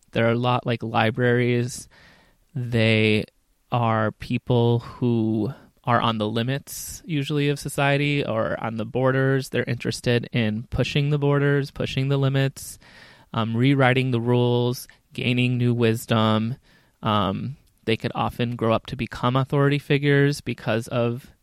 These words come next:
their interest in knowledge, interest in knowing,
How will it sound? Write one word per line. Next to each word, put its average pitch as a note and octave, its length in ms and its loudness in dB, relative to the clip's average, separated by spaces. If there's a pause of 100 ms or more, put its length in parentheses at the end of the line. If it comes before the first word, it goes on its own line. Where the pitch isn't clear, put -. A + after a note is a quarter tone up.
(140)
their A#2 640 0
interest B2+ 440 -4
in C3+ 100 -2
knowledge, C3 460 2
interest A#2+ 340 -6
in B2+ 140 -4
knowing, B2+ 540 0